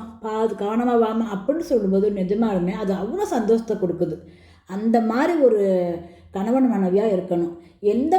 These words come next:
காரணத்துக்காக வேண்டி இந்த உலகத்தில் உள்ள ஒரு சும்மா ஒரு அழிஞ்சு போற இந்த உலகத்தில் உள்ள ஒரு சுகபோகத்துக்காக வேண்டியும் தேவையில்லாத விஷயத்துக்காக வேண்டி நாம வந்து கணவன் மனைவி பிரியக்கூடாது. ஆயுசு முழுக்க நம்ம நல்லபடியா வந்து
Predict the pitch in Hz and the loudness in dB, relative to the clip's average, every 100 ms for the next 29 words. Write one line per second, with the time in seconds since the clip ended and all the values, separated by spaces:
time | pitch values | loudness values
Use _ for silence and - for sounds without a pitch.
0 | 370 262 233 247 247 220 214 208 196 196 | 2 0 2 0 -2 -2 -2 -2 0 0
1 | 202 196 190 233 302 311 254 220 208 190 | 0 2 2 2 0 2 2 4 2 2
2 | 190 202 220 226 202 190 180 185 254 320 | 0 -2 -2 -2 0 0 0 0 2 2
3 | 359 254 208 190 208 247 247 220 196 185 | 2 0 2 2 2 2 2 2 2 2
4 | 208 196 262 226 196 196 190 185 185 185 | 0 2 4 2 0 -2 -2 -2 0 0
5 | 180 180 180 - - - 220 226 233 233 | 0 -2 -6 -14 -20 0 4 6 6 4
6 | 240 220 202 208 196 196 196 240 220 185 | 2 2 2 0 -2 -4 -2 -2 -2 -2
7 | 185 180 190 214 311 320 190 185 190 202 | 0 0 2 2 0 -2 -4 -2 -2 0
8 | 190 180 175 233 208 196 208 180 165 151 | 0 0 0 0 0 2 2 2 -2 -2
9 | - - - _ _ 165 175 202 247 247 | -6 -16 -20 _ _ -10 -4 2 2 2
10 | 208 247 370 392 254 214 202 196 196 214 | 0 0 0 0 0 2 0 2 2 2
11 | 202 190 | 2 2